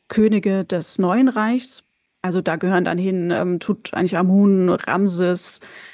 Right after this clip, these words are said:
äh, diese Leute. Und die eigentliche Grenze nach Süden, die ist hinter Elefantine, da wo es dann diese Katarakte gibt. Das sind so Stromschnellen. Da geht's dann Richtung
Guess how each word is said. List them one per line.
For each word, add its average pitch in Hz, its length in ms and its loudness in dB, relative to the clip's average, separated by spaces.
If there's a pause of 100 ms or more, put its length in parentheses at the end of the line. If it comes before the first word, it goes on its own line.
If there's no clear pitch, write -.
(260)
äh, 175 280 0
diese 220 280 2
Leute. 202 480 2 (220)
Und 196 520 0
die 190 340 -2
eigentliche 208 560 0
Grenze 208 500 -2
nach 180 260 -2
Süden, 285 720 4 (240)
die 220 400 4
ist - 480 -2
hinter 202 760 2 (640)
Elefantine, 220 800 0
da 190 280 -2
wo 190 100 0
es 190 100 -6
dann 185 200 2
diese 175 220 -2
Katarakte 214 720 -2
gibt. - 400 -2 (140)
Das 190 120 -6
sind 190 160 2
so 175 140 -4
Stromschnellen. 220 960 2 (400)
Da 202 200 2
geht's 214 360 -2
dann 196 240 2
Richtung 196 560 0